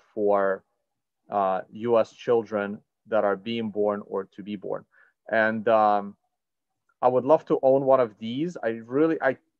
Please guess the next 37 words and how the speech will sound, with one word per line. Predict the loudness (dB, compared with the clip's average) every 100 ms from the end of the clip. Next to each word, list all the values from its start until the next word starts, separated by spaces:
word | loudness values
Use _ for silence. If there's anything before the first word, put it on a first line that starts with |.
| _
I | -6
was | -6 -4
supposed | 0 0 0
to | -4
buy | 0 2 2
it | -4 -8
for | -6 -2
Black | 0 0 -2
Friday, | -2 0 -2
but | -2 -2
I | -4
didn't. | -4 -4 -4 -6 -10 _ _ _ _ _
And | -2 0 0
what | -2 -4
turned | 2 2 4
me | 2
off | 2 2
was | -4
the | -6
giant | -6 -2 0 0 -2
battery | 0 2 2 -2
pack | -4 -6 -6 -8 _ _ _ _ _ -4
and, | 0 0 0 -4 0
uh, | 4 4 2 -2
the | -6
fact | -4 -4 -2
that | -6
you | -10
can't | -10 -8 -8
insert | -10 -14 -2 -2 -2
your | -4
own | -2
S | -2 -6
D | _ -14
card, | -8 -2 0 0 -4
which | -14 -10
was | -12